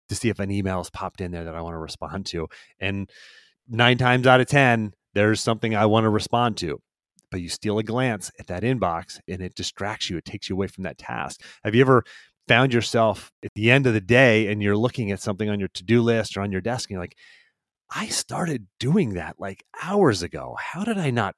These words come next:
finish that? I saw, I thought I finished it, or, or I just went down some path and I totally forgot what I was doing." Well, it's because you probably checked your email. You stole that little glance at the email.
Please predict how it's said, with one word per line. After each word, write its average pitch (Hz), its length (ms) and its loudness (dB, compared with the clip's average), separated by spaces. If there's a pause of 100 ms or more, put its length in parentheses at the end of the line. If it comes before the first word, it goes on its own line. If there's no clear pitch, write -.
(100)
finish 196 360 -2
that? 71 180 -12
I 92 80 -14
saw, 151 260 -8
I 110 80 -10
thought 175 220 -2
I 131 40 0
finished 180 440 0
it, 160 100 0
or, 98 100 -2 (380)
or 92 100 -6
I 131 120 -4
just 165 180 -2
went 123 160 0
down 127 160 -2
some 101 140 -10
path - 260 -10
and 98 80 -6
I 98 60 -6
totally 123 320 -2
forgot 117 440 0 (200)
what 110 120 -2
I 110 60 4
was 107 140 0
doing." 139 280 4 (320)
Well, 139 80 -2
it's - 80 -10
because 143 300 -6
you 117 80 -6
probably 110 680 -2 (260)
checked - 280 -6
your 101 220 -4
email. 120 400 2
You 117 100 0
stole 117 340 0
that 120 180 2
little 113 160 0
glance 117 340 -4
at 101 80 -12
the 110 220 -6
email. 107 400 -2